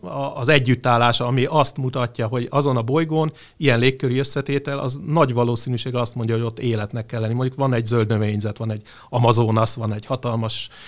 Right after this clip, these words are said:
tüdő, ami ott nyomja be az oxigént. Hát a mi földi légkörünk se így néz neki. Most kikapcsolnánk az életet, néhány évtizeden belül egész más lenne a földi, ö, ö, légkörének az összetétele, mert a növények pumpálják be az oxigént. Tehát ilyen megfontolásokkal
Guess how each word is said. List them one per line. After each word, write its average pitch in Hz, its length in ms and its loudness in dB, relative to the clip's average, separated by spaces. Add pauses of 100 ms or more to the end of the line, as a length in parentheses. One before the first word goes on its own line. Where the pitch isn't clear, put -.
(160)
tüdő, 127 380 6
ami 117 220 4
ott 113 120 0
nyomja 113 260 0
be 113 100 0
az 110 100 0
oxigént. 156 340 0
Hát 156 120 0
a 160 100 4
mi 185 140 2
földi 185 280 0
légkörünk 135 400 2
se 127 140 0
így 123 120 -2
néz 113 160 0
neki. 120 220 -4
Most 117 140 -4
kikapcsolnánk 123 600 -2
az 107 80 -6
életet, 175 500 -2 (240)
néhány 156 280 4
évtizeden 131 520 0
belül 139 200 -2
egész 127 260 -2
más 113 240 -4
lenne 123 160 -6
a 123 40 -4
földi, 123 540 -6
ö, 147 60 -6 (120)
ö, 135 120 -4
légkörének 139 460 -2
az 156 80 -6
összetétele, 110 640 -4
mert 117 240 -4
a 151 40 -6
növények 131 600 -4
pumpálják 123 400 -6
be 131 80 -4
az 139 100 -2
oxigént. 110 460 -6 (360)
Tehát - 340 -2
ilyen 165 540 4
megfontolásokkal 160 1080 0